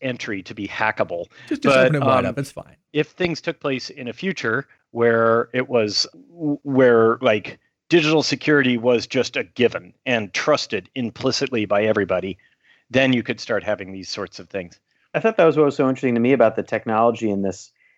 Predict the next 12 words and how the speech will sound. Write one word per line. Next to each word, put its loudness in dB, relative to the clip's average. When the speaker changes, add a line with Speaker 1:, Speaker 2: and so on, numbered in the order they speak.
Speaker 3:
this 2
book 4
was 0
also, 2
uh, -2
first -2
of -4
all, 4
you -2
know, -2
trusting -2
that 2